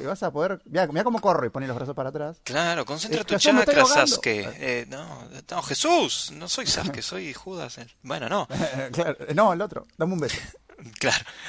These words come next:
Speaker 1: Mm.
Speaker 2: Bien, mitología griega, entonces. No tiene nada, no tiene nada que ver con Jesucristo en este caso.
Speaker 1: Ujú.
Speaker 2: O tal vez sí, quién sabe, no sabemos.
Speaker 1: No sé, me
Speaker 2: Pero
Speaker 1: parece,
Speaker 2: bueno.
Speaker 1: a mí me gusta porque me parece de las religiones más originales.
Speaker 2: Sí,
Speaker 1: Esta
Speaker 2: e-, es
Speaker 1: y
Speaker 2: de las
Speaker 1: la
Speaker 2: más
Speaker 1: nórdica.
Speaker 2: divertidas igual, te digo. Eh, para mí la griega es de las más divertidas porque era un desconche total.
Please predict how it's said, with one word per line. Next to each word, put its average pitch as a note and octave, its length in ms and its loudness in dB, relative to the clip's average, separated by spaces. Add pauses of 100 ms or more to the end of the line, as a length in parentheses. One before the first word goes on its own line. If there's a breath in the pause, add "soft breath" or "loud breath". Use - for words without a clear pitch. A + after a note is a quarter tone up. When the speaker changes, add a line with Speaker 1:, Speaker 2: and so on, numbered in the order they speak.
(220 loud breath)
Speaker 1:
Mm. C#3 120 -6
Speaker 2:
Bien, C#3+ 240 10
mitología G3+ 520 4
griega, B2+ 320 6
entonces. G#2+ 380 -2
No F#3+ 60 2
tiene A#3 180 8
nada, A3 200 8 (200)
no G3 220 -4
tiene A3 220 0
nada C#4 240 4
que G3+ 80 2
ver G3 100 0
con E3 160 -4
Jesucristo D3+ 560 -4
en C3+ 80 -2
este D#3+ 220 0
caso. G3 460 2 (920 soft breath)
Speaker 1:
Ujú. C3+ 180 -4
Speaker 2:
O - 40 0
tal A3 160 -2
vez A#3 100 -2
sí, - 260 -2
quién F3 220 -8
sabe, - 400 -4
no D#3 120 -10
sabemos. - 480 -6
Speaker 1:
No C4 80 -12
sé, - 240 -14
me - 80 -6
Speaker 2:
Pero - 140 6
Speaker 1:
parece, A#3+ 80 6
Speaker 2:
bueno. A3+ 140 2
Speaker 1:
a F#3+ 40 2
mí B3 60 0
me D4 60 -2
gusta D#4+ 300 -2
porque D3 240 0
me B2+ 100 -2
parece C3+ 320 0
de C3+ 120 -2
las A#2+ 140 -2
religiones A#2+ 400 -6
más B2+ 180 -6
originales. G2+ 760 -12 (460)
Speaker 2:
Sí, D3+ 440 8
Speaker 1:
Esta B3+ 240 6
Speaker 2:
e-, B3 100 12
es C4+ 60 12
Speaker 1:
y - 0 -
Speaker 2:
de D4+ 80 12
las A#3+ 120 12
Speaker 1:
la - 40 -
Speaker 2:
más A3+ 120 12
Speaker 1:
nórdica. A3 120 8
Speaker 2:
divertidas A2+ 640 8
igual, G2 320 -2
te G2+ 100 -8
digo. G2 220 -2
Eh, C3 140 4
para C3 260 4
mí F#3 100 6
la F#3 140 12
griega G3 220 10
es F3+ 60 10
de D3 60 6
las B2 100 8
más C#3+ 140 4
divertidas E3 400 2
porque B2+ 260 0
era F3 100 2
un D3+ 80 -8
desconche D3 580 -4
total. - 360 -10